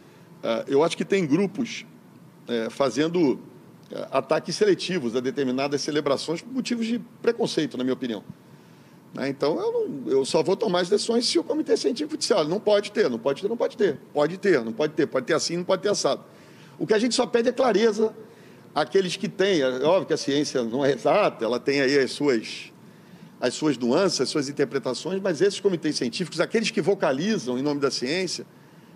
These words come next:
precisam ter muita responsabilidade naquilo que dizem, né? Porque isso confunde, tem uma, uma, uma, uma importância,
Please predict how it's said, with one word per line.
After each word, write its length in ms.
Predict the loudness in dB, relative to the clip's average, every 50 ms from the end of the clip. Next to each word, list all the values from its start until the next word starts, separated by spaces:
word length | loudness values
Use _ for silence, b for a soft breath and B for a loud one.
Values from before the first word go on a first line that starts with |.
| B B -14
precisam 340 | -10 -8 -6 -4 -2 -2 0
ter 140 | 2 2 2
muita 320 | 4 4 2 2 2 2
responsabilidade 680 | 2 2 0 0 -2 -2 0 0 -2 0 0 0 0 0
naquilo 240 | -2 -4 -6 -8 -8
que 80 | -8
dizem, 360 | -8 -6 -6 -6 -6 -8 -12 -18 -20 -20 -20 B B B B B B B B B -18 -10
né? 220 | -4 0 0 0
Porque 320 | 0 -2 -6 -4 0 0 0
isso 240 | 0 0 -4 -6
confunde, 480 | -2 -2 -2 0 2 2 2 4 2 2
tem 240 | 0 2 2 2 2
uma, 340 | 2 2 4 4 2 2 0
uma, 480 | -2 -2 0 0 2 2 2 2 0 0
uma, 420 | -2 -4 -2 0 0 0 0 -2
uma 160 | -2 0 -2 0
importância, 720 | 0 0 -2 0 2 2 2 2 2 0 0 0 0